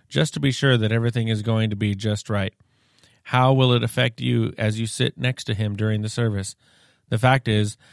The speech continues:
that day will be different for you than a typical Sunday. You will hear everything differently as you try to imagine how your friend is hearing what is being said. You will be listening through the ears of an outsider.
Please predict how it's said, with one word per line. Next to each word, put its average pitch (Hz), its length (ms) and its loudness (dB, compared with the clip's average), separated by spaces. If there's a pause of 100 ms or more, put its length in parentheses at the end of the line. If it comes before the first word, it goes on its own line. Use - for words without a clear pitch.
(260)
that 123 340 2
day 110 240 4
will 110 140 0
be 110 120 0
different 110 480 -4
for 110 140 -4
you 110 400 2
than 107 180 -2
a 104 60 -6
typical 117 380 -6
Sunday. 107 420 -2 (800)
You 127 280 4
will 135 100 4
hear 131 300 0
everything 139 500 0
differently 107 680 -2
as 107 200 -2
you 110 80 -4
try 123 280 -2
to 127 80 -2
imagine 113 520 -4
how 117 220 -8
your 117 200 -6
friend 110 480 -6 (380)
is 110 200 -6
hearing 117 400 0
what 107 140 0
is 104 140 -4
being 107 260 -4
said. 104 440 -4 (460)
You 127 140 0
will 143 100 2
be 123 160 2
listening 113 520 -2
through 107 160 -4
the 110 220 -6
ears 104 340 0
of 110 160 -6
an 107 80 -4
outsider. 101 600 -6